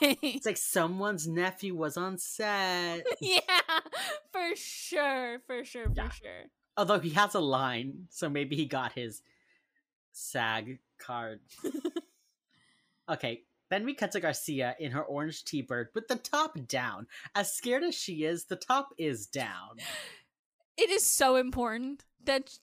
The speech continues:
Speaker 2: the top is always down on this. It is
Speaker 1: Always.
Speaker 2: so important.
Speaker 1: It's so important. She has a rainbow lei, like those flower necklaces, a rainbow lei hanging from her rearview mirror. And I was
Speaker 2: Mm.
Speaker 1: like, "Nice little dink dink."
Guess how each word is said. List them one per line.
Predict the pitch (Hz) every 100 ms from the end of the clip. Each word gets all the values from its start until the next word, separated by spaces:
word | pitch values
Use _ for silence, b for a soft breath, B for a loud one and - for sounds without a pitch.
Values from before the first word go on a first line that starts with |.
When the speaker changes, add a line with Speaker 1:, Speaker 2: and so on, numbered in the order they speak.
| -
Speaker 2:
the | 277
top | - 269 262
is | 254
always | 220 190 190
down | - -
on | 113 120
this. | - - - - -
It |
is | 147 -
Speaker 1:
Always. | 277 240 -
Speaker 2:
so | - - 294 233
important. | 208 220 190 - 185 240
Speaker 1:
It's | -
so | - 131
important. | 113 - 110 110 B B
She | - - 247
has | 262 269 262
a | 208
rainbow | 147 139 156 160 170 185 175
lei, | 156 127 131 123 123 143 160
like | 165 -
those | 131 -
flower | - 139 120 120 127 139
necklaces, | 123 117 160 - 170
a | 156
rainbow | 120 113 143 151 165 165
lei | 135 135 120 139 151 -
hanging | 143 135 127 131
from | 131 113
her | 127
rearview | 110 117 104 117 110
mirror. | 113 101 104 135 - _ _ _ _ _ _ -
And | 156
I | 143
was | 139 123
Speaker 2:
Mm. |
Speaker 1:
like, | 143 135 - _ -
"Nice | 120 120 120 127 113 - -
little | 123 120 123 120 123 _ _ _ _ -
dink | 131 -
dink." | 302 302